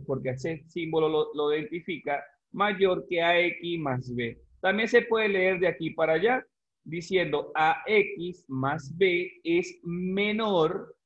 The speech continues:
que X más C. Esto que está acá es simplemente definición. Ahora, eh, como lo hicimos en la clase anterior, en las páginas anteriores del libro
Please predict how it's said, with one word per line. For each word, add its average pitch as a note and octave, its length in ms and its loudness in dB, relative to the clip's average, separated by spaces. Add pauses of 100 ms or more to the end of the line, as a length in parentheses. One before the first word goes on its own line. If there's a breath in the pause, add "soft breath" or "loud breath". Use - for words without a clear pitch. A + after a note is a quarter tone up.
(200)
que D3 320 -6 (260)
X F3 680 -6
más A#2+ 400 -4
C. A2+ 320 -14
Esto A#3 320 0
que G#3+ 80 0
está - 180 0
acá F3+ 420 0 (220)
es F3+ 420 -4
simplemente G3 840 -2
definición. C3 760 -4
Ahora, G3+ 480 0 (460)
eh, C#3+ 260 -2
como D3 220 -4
lo D3+ 60 0
hicimos E3+ 320 -4
en F#3 100 -2
la D3 160 0
clase D3+ 340 0
anterior, F3+ 440 2
en D3+ 100 0
las C3 140 -2
páginas D#3+ 340 -2
anteriores C#3+ 380 -6
del F3 160 -6
libro E3+ 300 -6